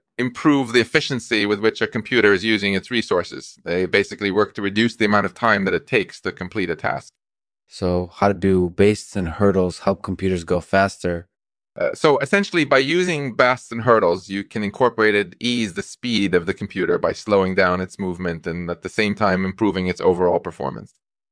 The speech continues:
Speaker 2: And what do you think are some potential applications for this kind of technology?
Speaker 1: I think there are a,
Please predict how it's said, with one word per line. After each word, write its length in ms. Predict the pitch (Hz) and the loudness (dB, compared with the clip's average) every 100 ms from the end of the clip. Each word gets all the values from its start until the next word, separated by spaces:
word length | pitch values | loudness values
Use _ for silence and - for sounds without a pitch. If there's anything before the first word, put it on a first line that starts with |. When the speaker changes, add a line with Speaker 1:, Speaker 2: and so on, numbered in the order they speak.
| _ - | _ -2
Speaker 2:
And 120 | 92 | 4
what 100 | 104 | 6
do 60 | 110 | 6
you 80 | 104 | 4
think 280 | - 92 | 2 2
are 60 | 95 | 0
some 160 | - 92 | 0 -2
potential 500 | 87 - 92 - 92 | -2 0 0 2 2
applications 640 | 87 90 - 90 - 92 | 2 -2 0 0 0 -6
for 140 | - 90 | -2 -2
this 160 | 87 | -2
kind 240 | - 90 87 | -2 0 0
of 100 | - | -2
technology? 920 | 85 - 85 90 98 101 110 120 _ _ _ _ _ | -8 -2 0 2 2 0 -2 -4 _ _ _ _ _
Speaker 1:
I 140 | - 151 | -10 -10
think 360 | - 311 302 | -4 -4 -2
there 160 | 202 175 | 2 6
are 300 | 147 135 123 | 6 8 6
a, 260 | 110 98 | 4 2